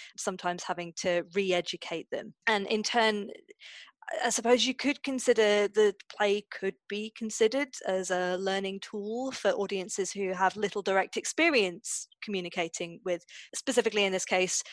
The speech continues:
transgender or blind people, but, uh, could apply to non-binary, genderqueer, deaf and disabled people too, or, eh, by extension, anyone who experiences the world differently to yourself. Uh, so with that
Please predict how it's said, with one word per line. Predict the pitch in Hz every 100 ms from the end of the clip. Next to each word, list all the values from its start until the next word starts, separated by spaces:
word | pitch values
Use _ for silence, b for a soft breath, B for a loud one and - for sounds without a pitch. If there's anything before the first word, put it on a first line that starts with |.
| B -
transgender | - 190 185 - 175 170 180 175 180
or | 185
blind | 175 180 180
people, | - 180 - 165 - -
but, | 247 - - B B B
uh, | - 196 -
could | 208
apply | 180 - 170 170
to | 165 180 165 160 - -
non-binary, | 202 190 180 175 175
genderqueer, | 170 196 185 - 180 175 170 170
deaf | 185 170
and |
disabled | - - 180 175
people | 190 - 190 170
too, | - 208 185 180 180 180 175
or, | 190 180 _ _ _ - - -
eh, | 233 - -
by | 240
extension, | 220 - 220 - 220
anyone | 247 240 214
who | 190
experiences | 196 - 196 185 196
the | -
world | 185 175
differently | 190 - 226
to | -
yourself. | - - 196 - - - B B B B B _ _ -
Uh, | - - _ _ _ _ _
so | - 208 185
with | 220
that | 226 -